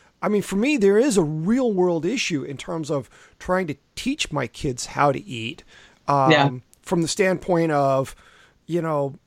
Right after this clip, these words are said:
Speaker 1: okay, a-, a-, am I on the right side of the line if I'm giving them a Clif Bar? <laughs> You know, I,
Speaker 2: Yeah, no,
Speaker 1: I
Speaker 2: that's
Speaker 1: hate
Speaker 2: a
Speaker 1: that I'm
Speaker 2: very fair
Speaker 1: asking this
Speaker 2: question.
Speaker 1: question.
Speaker 2: That's a very fair question, and I would say no, um, only because it's not meant for that.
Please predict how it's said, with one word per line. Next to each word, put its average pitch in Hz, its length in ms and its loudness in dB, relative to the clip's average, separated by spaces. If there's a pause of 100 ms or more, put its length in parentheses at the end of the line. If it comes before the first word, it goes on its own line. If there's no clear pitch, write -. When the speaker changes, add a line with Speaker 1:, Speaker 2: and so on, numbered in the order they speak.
(140)
Speaker 1:
okay, 160 720 -2
a-, - 220 -8
a-, - 240 -8
am 180 120 0
I 175 140 0
on 170 160 -2
the 143 80 -2
right 165 280 -2
side 214 220 2
of 196 80 2
the 180 60 0
line 175 340 0
if 160 140 -4
I'm 139 140 -2
giving 151 320 -4
them 143 180 -4
a 110 80 -6
Clif - 380 -10
Bar? 302 320 -2 (760)
<laughs> - 60 2 (1400)
You 202 120 0
know, 196 100 -2
I, 190 140 0
Speaker 2:
Yeah, 285 260 4
no, 277 120 4
Speaker 1:
I - 40 2
Speaker 2:
that's 285 180 4
Speaker 1:
hate 370 120 2
Speaker 2:
a - 20 0
Speaker 1:
that 262 140 4
I'm 214 100 0
Speaker 2:
very 214 140 0
fair 254 80 0
Speaker 1:
asking 240 180 -4
this 196 140 -6
Speaker 2:
question. - 320 -8
Speaker 1:
question. 147 220 -10 (520)
Speaker 2:
That's 220 240 -2
a 285 60 -2
very 247 240 0
fair 240 160 -2
question, 240 320 -2
and 202 120 2
I 208 120 4
would 254 120 -4
say 202 220 -2
no, 147 640 -2 (280)
um, 185 300 4
only 233 280 2
because 233 280 -4
it's 180 160 -8
not 180 300 0
meant 165 440 -2
for - 140 -10
that. - 400 -6